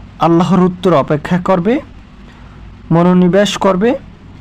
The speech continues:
যে ব্যক্তি সলাতের স্বাদ পেয়েছে সে জানে তাকবীর এবং সূরা ফাতিহার বিকল্প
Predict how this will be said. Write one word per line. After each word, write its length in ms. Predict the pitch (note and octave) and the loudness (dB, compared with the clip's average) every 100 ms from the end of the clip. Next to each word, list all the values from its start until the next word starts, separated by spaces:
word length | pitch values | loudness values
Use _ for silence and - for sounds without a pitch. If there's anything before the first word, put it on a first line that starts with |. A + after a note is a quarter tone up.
| - - - | -20 -14 -10
যে 260 | B2+ A#3 C4 | -2 0 2
ব্যক্তি 600 | C#4 - - C4+ C4+ A3 | 0 -2 0 2 2 -2
সলাতের 640 | - - D#3+ F3+ F3+ F#3+ | -6 -2 2 2 0 -2
স্বাদ 360 | D#3+ - F#3+ G#3+ - | -2 -2 -2 -4 -2
পেয়েছে 500 | E3+ C3+ - B2+ A#2 - | 0 0 -2 -8 -8 -10
সে 320 | - D#3+ D#3 | -6 -2 0
জানে 440 | C#3 B2+ C3+ F3 - - - - - | 0 0 0 -2 -6 -18 -20 -20 -6
তাকবীর 640 | F3 D3+ C3+ E3+ A3+ A3+ F3+ | -2 -2 -2 0 0 0 -2
এবং 320 | E3+ E3 G3 F#3 | -2 0 0 -2
সূরা 520 | - E3 D#3 B2+ F3+ - - - - - - - - - | -2 0 2 0 -2 -10 -20 -20 -20 -20 -20 -20 -20 -8
ফাতিহার 580 | - G3 G3+ A3 G#3+ A3 | -2 0 0 0 2 0
বিকল্প 800 | D#3 E3 E3+ B3+ A3+ - C3+ A2+ | 0 -2 0 -2 -2 -2 -2 -2